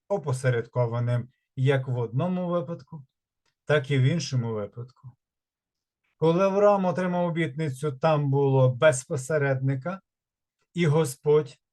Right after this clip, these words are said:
обіцяв, а в цьому випадку без посередника.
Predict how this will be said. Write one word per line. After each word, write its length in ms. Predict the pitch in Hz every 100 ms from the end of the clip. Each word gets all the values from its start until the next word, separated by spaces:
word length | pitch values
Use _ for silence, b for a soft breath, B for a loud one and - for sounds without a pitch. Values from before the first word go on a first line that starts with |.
| _ -
обіцяв, 680 | 156 147 143 - 160 165 - _ _ _ _ _ _ _
а 180 | - 131
в 100 | 123
цьому 420 | - 202 202 170
випадку 720 | 139 131 131 135 - 151 139 131 _ _
без 360 | 127 123 190 127
посередника. 1000 | 147 131 139 127 120 110 107 113 117